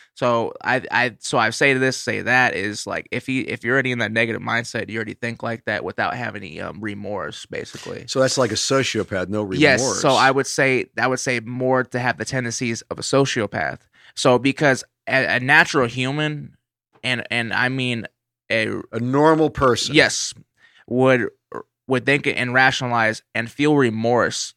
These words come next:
Speaker 1: Like, I could never do that to a fucking kid, ever.
Speaker 2: Right. Well, that's my point. Why would
Speaker 1: Oh.
Speaker 2: you want to unless you had s-, there has to be a motive.
Speaker 1: That's what I'm saying. So
Speaker 2: What's the motive?
Speaker 1: That's what I'm saying. Now, like I, what,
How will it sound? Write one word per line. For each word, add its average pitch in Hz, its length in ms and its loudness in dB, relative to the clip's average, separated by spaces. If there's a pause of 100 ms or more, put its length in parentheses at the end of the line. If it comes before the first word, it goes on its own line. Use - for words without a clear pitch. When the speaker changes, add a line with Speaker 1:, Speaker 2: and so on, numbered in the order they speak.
(140)
Speaker 1:
Like, - 160 -12
I 131 140 2
could 139 160 -2
never 127 300 2
do 110 80 -4
that 90 180 -2
to - 120 -14
a - 40 -16
fucking - 280 -12
kid, - 300 -16 (360)
ever. 123 560 -2
Speaker 2:
Right. 135 360 4
Well, 123 140 4
that's 156 220 4
my 127 140 2
point. 165 340 0
Why 135 180 8
would 165 160 4
Speaker 1:
Oh. 120 60 0
Speaker 2:
you 131 120 2
want 147 360 2
to 139 200 0
unless 131 420 2
you 131 140 -2
had 123 240 -4
s-, - 340 -4
there 120 140 -6
has 185 200 0
to 156 60 -8
be 151 80 2
a 113 40 0
motive. 107 340 0
Speaker 1:
That's 143 240 2
what 160 100 -2
I'm 156 80 2
saying. 131 580 -2
So 147 140 -2
Speaker 2:
What's 135 120 4
the 127 60 -2
motive? 135 520 2 (180)
Speaker 1:
That's - 140 -10
what 156 80 2
I'm 117 60 -2
saying. 156 240 -2 (100)
Now, 139 380 2 (160)
like 135 200 2
I, 127 140 2
what, 139 240 2